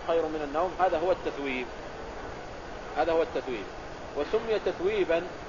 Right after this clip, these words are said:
من الرجوع كأن المؤلف رجع بعد أن قال: "حي على الصلاة"، ثم قال: "حي على الفلاح"، ثم قال: "الصلاة خير من النوم"، فكأنه رجع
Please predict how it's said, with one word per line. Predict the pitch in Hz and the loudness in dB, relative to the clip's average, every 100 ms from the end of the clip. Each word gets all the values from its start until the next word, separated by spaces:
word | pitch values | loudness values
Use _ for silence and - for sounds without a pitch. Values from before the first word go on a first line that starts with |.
| - - - - - - - - 151 | -10 -10 -10 -10 -10 -10 -10 -6 0
من | 180 | 2
الرجوع | 170 165 165 196 190 - - - - - - | 2 2 6 8 8 4 -2 -8 -8 -8 -2
كأن | 175 208 208 | 0 2 0
المؤلف | 190 196 226 202 | 2 2 2 6
رجع | 220 165 131 | 6 6 4
بعد | 156 180 | 2 2
أن | 190 160 | 2 4
قال: | 185 | 2
"حي | - 208 196 | 4 4 4
على | 156 | 4
الصلاة"، | 160 - 151 147 143 - - - - - - - - - - | 2 2 6 8 6 -4 -10 -10 -10 -10 -10 -10 -10 -8 -4
ثم | 165 - | -2 0
قال: | 156 | 0
"حي | 160 196 | 2 2
على | 175 165 | 4 2
الفلاح"، | 143 139 160 175 - - - - - - - - - | 0 4 6 4 0 -8 -10 -8 -8 -8 -10 -10 -4
ثم | 190 202 190 | 0 0 4
قال: | 185 | 4
"الصلاة | 170 175 196 202 - | 4 2 2 2 0
خير | 170 | 0
من | 160 | 0
النوم"، | 151 185 | 0 0
فكأنه | 208 208 226 226 190 | 0 4 4 4 4
رجع | 208 196 | 6 4